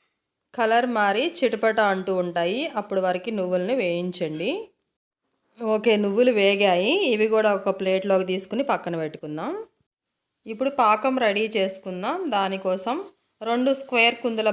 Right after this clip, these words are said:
బెల్లాన్ని దంచి వేస్తున్నాను. కప్పుల్లో అయితే ఒక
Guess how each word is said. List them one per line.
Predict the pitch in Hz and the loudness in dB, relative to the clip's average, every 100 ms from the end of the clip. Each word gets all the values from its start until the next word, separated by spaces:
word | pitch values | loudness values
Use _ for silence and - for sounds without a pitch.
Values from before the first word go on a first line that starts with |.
| 196 | 0
బెల్లాన్ని | 190 190 190 202 185 | 0 0 0 -2 -2
దంచి | 180 190 202 | -2 -2 0
వేస్తున్నాను. | 180 180 185 170 151 170 330 415 _ _ _ _ _ _ _ | 0 -2 -8 -8 -8 -6 -8 -12 _ _ _ _ _ _ _
కప్పుల్లో | 254 233 - 302 277 269 | -2 -2 -2 2 4 4
అయితే | 262 311 | 4 2
ఒక | 285 | 2